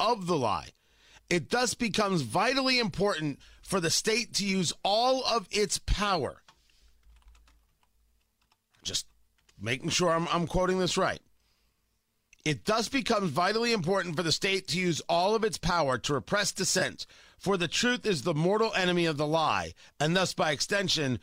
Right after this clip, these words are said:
the truth is the greatest enemy of the state." And above the quote was the title, "Joseph Goebbels, on The Big Lie," and underneath that was a link labeled, "The Jewish Question." Am I to take from this that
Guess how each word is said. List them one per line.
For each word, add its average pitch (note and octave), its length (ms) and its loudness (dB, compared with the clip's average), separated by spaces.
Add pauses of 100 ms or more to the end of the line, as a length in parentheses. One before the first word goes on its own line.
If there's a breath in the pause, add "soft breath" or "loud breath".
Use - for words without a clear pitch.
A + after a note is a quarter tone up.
(180 loud breath)
the F3 120 -2
truth G3 380 0
is D#3+ 140 -2
the E3 80 0
greatest D#3+ 400 0
enemy D3+ 380 0
of C3 160 -4
the B2 80 -2
state." - 380 -2 (800)
And A#2+ 100 -2
above E3+ 300 0
the E3 80 -4
quote F#3+ 260 0
was D3+ 120 -2
the C#3 80 -6
title, D#3 300 0
"Joseph D#3 380 0
Goebbels, A#2 440 -2 (120)
on B2 200 0
The A2+ 80 -2
Big D#3+ 260 -4
Lie," C3+ 280 2
and C3+ 100 2
underneath D#3 440 -2
that E3 180 -2
was D3+ 120 -4
a D3+ 60 -2
link D3 280 -4
labeled, C3 440 -4 (380 soft breath)
"The E3+ 160 -4
Jewish C#3+ 380 -2
Question." - 420 -8 (2000 soft breath)
Am A#3 160 2
I C4 160 2
to A#3 140 -2
take D4 520 -2
from F#3 460 0
this - 560 0 (1200 soft breath)
that F#3+ 760 -2